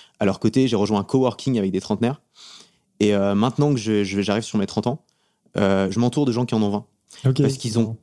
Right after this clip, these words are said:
Speaker 1: compris des trucs que moi, j'ai pas compris. Ils ont fait un truc qui est beaucoup plus simple, beaucoup plus minimaliste que l'usine à gaz que j'ai créée avec les années.
Speaker 2: Hmm.
Speaker 1: Et, euh, et c'est hyper rafraîchissant, en fait, d'être entouré de gens qui ont cette ambition-là et ce, et cette énergie du début.
Speaker 2: Hmm.
Speaker 1: Et du coup, moi, c'est ça ma stratégie, si tu veux. C'est que j'essaye de toujours rester curieux.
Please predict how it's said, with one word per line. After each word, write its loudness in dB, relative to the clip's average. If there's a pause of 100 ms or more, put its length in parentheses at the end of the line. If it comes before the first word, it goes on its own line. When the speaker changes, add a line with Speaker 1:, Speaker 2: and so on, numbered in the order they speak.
Speaker 1:
compris 2
des 2
trucs 0
que 0
moi, 2
j'ai 0
pas -2
compris. -2 (320)
Ils 0
ont 6
fait 0
un 2
truc -4
qui 0
est 0
beaucoup 0
plus -10
simple, -2
beaucoup -4
plus -2
minimaliste 0
que -2
l'usine 2
à 4
gaz 2
que -2
j'ai -2
créée -2
avec 0
les 0
années. 0 (220)
Speaker 2:
Hmm. 0 (360)
Speaker 1:
Et, 6
euh, 0 (100)
et 0
c'est -4
hyper 2
rafraîchissant, -4
en -4
fait, -4
d'être -4
entouré 0
de -2
gens 0
qui -8
ont -2
cette -4
ambition-là 0
et -4
ce, -4 (380)
et -10
cette -2
énergie 0
du -2
début. 0 (300)
Speaker 2:
Hmm. 0 (480)
Speaker 1:
Et 2
du 2
coup, 2
moi, 4
c'est -6
ça 0
ma 0
stratégie, -4
si -12
tu -8
veux. 0
C'est -6
que 2
j'essaye 0
de 0
toujours 0
rester -2
curieux. 0